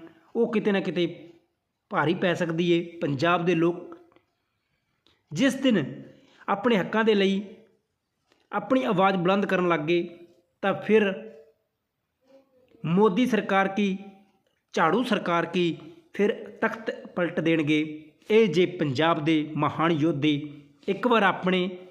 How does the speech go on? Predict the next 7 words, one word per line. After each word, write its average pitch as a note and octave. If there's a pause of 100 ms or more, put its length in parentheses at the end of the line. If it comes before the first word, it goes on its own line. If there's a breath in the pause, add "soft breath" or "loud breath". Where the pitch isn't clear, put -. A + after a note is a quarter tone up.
(680)
ਮਕਸਦ G#3+
ਨੂੰ G#3+
ਲੈ E3+
ਕੇ F3 (1300)
ਜੇਕਰ D3 (2500 soft breath)
ਜਾਗ F#3
ਗਏ A#3